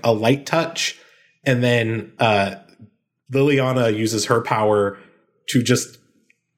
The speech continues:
eviscerate and destroy, uh, Belzenlocke, and thereby killing her final demon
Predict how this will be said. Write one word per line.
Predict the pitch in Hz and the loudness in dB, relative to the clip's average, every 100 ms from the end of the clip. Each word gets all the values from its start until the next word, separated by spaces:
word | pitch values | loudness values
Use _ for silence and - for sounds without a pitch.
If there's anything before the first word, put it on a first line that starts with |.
| 131 | -4
eviscerate | 160 143 135 - 123 120 | -2 0 0 0 0 0
and | 117 | -2
destroy, | 110 107 - 110 107 104 95 95 - - _ _ _ - | 0 -2 -2 0 2 2 -2 -6 -12 -20 _ _ _ -4
uh, | 113 95 101 - 196 | -2 0 -4 -4 0
Belzenlocke, | 226 170 101 92 - - _ _ _ | 2 2 -2 -8 -14 -20 _ _ _
and | 123 110 | -6 0
thereby | 151 185 190 | 0 2 0
killing | 180 - 175 170 165 | -2 -2 2 2 0
her | 139 113 | -2 -4
final | - 151 180 175 | -2 -2 0 0
demon | 135 120 113 110 110 | 0 0 0 0 -2